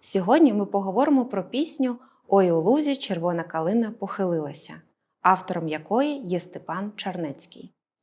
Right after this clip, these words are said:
Цю пісню, напевно, чули усі. Її слухає і малеча, і дорослі. Композиція «Ой у лузі червона калина»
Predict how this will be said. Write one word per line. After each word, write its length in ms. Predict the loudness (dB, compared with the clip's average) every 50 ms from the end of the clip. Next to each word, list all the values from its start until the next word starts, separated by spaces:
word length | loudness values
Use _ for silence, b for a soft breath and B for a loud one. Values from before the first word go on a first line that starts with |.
| _ _ _
Цю 160 | 0 2 2
пісню, 380 | 4 4 4 2 4 4 2 4
напевно, 460 | 4 2 2 2 2 4 4 4 2
чули 360 | 0 -4 -4 -2 0 0 0
усі. 400 | 0 -2 -4 -8 -10 -12 -12 -12 -12 -16 _ _ _ _ _ _ _ _
Її 200 | 4 6 6 6
слухає 580 | 4 4 4 4 6 6 4 4 4 4 2 0
і 140 | 4 6 6
малеча, 600 | 8 6 6 4 2 0 0 0 -2 -2 -2 -2 -4 -2
і 120 | 0 2 2
дорослі. 600 | 4 2 2 2 0 -4 -6 -12 -16 -16 -16 -18 -20 _ _ _ _ _ _
Композиція 720 | -2 -2 0 2 4 4 6 6 4 2 2 0 0 0 2
«Ой 160 | 2 2 4 4
у 80 | 4
лузі 260 | 4 2 2 0 -2
червона 500 | -8 -8 -6 -4 -2 0 0 0 0 -2
калина» 600 | -2 -2 0 2 2 4 4 2 2 2 0 -6